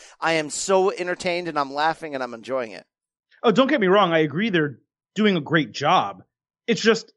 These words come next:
Speaker 2: all they're doing is previewing the upcoming pay-per-views and occasionally mentioning other storylines that don't involve them on the show. I would have rathered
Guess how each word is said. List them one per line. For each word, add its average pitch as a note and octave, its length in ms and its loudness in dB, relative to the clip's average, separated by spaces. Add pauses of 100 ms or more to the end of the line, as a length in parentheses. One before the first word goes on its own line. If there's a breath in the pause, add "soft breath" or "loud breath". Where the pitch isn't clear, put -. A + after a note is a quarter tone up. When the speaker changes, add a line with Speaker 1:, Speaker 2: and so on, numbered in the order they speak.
(140)
Speaker 2:
all A3+ 160 6
they're A3 120 8
doing A3 300 2
is F#3 140 0
previewing F#3+ 640 -2
the F3 120 2
upcoming F3 360 0
pay-per-views E3 640 -2
and C#3 260 0 (340 soft breath)
occasionally F#3 500 4
mentioning F#3 480 0
other A#3+ 220 6
storylines A3 580 0
that E3 120 -4
don't F3+ 140 0
involve D#3+ 360 2
them F3 360 0 (320 soft breath)
on G3+ 160 4
the F3+ 80 2
show. B3 320 2
I F#3+ 180 0
would C4+ 140 0
have A3 100 -4
rathered F#3+ 540 2